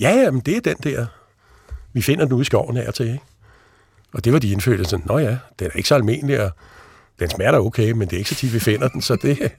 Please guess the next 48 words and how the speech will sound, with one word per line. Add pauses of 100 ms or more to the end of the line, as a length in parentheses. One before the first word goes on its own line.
(500)
<laughs>
Men
så
gik
han
jo
så
altså
i
gang
med
at, (720)
at
få
opsporet
og
prøve
at
få
fat
i
et,
et
helt
eksemplar. (680)
Og
så
var
der
vupti
lige
pludselig
en
helt
ny
art. (180)
Bjerggorillaen,
som
jo
ved
Gud
ikke
er
noget
lille
dyr,
blev
først